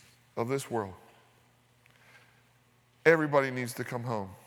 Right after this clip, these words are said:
to a place where they're accepted for who they are. Everywhere we go as individuals, we're tracked by performance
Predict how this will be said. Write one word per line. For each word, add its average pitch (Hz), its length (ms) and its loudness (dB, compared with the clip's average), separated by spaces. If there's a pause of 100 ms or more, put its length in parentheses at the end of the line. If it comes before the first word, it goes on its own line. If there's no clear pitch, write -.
(720)
to 107 160 -4
a 104 40 -4
place 139 440 -2
where 104 120 -2
they're 95 180 -2
accepted 123 680 -4 (600)
for - 160 -14
who 101 160 -6
they 98 160 0
are. - 260 -10 (1080)
Everywhere 170 880 2
we 135 260 -4
go 117 340 -2 (640)
as 98 120 -6
individuals, 117 840 -6 (640)
we're 127 120 2
tracked - 520 -2
by 110 160 2
performance 104 680 -12